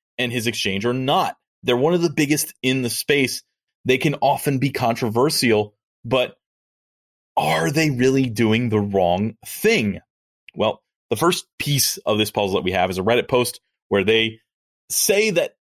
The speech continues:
Binance took twelve thousand dollars from them accidentally and won't give it back. You know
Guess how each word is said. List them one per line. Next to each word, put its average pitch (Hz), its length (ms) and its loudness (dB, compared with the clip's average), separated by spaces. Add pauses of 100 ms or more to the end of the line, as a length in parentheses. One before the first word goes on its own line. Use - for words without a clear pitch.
(140)
Binance 175 400 -2
took - 320 -2
twelve 113 300 -2
thousand 101 560 0
dollars 90 420 -2 (100)
from 127 260 -2
them 110 260 0
accidentally 107 520 -2
and 104 80 -2
won't 98 140 -2
give 95 100 -4
it 90 140 -4
back. 107 400 -4 (440)
You 98 220 0
know 95 400 0